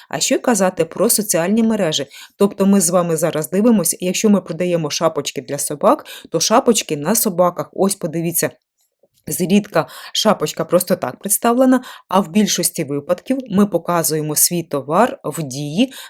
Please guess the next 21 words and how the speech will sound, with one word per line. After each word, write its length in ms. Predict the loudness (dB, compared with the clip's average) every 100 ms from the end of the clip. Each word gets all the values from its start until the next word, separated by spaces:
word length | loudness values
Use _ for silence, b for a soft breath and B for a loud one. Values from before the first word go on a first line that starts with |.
| -2
для 180 | 0
кого, 340 | 4 4 4 4
для 220 | 0 -4
чого 360 | 0 4 6 6
і 120 | 2 -2
як 340 | 0 0 -2
він 440 | -8 -4 -2 -4
має 340 | -6 -4 -2 -4
бути. 360 | -4 -10 -8 -10 B B 2
Дуже 260 | 4 6
чудові 480 | 2 0 -2 0 -2 0
фото, 360 | 4 4 4 2
прямо, 520 | 0 -2 0 0 -4
ну, 140 | -6
скажімо 460 | -6 -6 -4 -4 -2
так, 240 | -4 -6 B B B -14
е, 180 | -10 -6
е, 720 | -6 -6 -6 -6 -4 -4 -8
фото, 520 | 0 2 4 4 4
е, 720 | 2 -2 -2 -2 -2 -2 0
картини. 560 | -2 0 4 6 6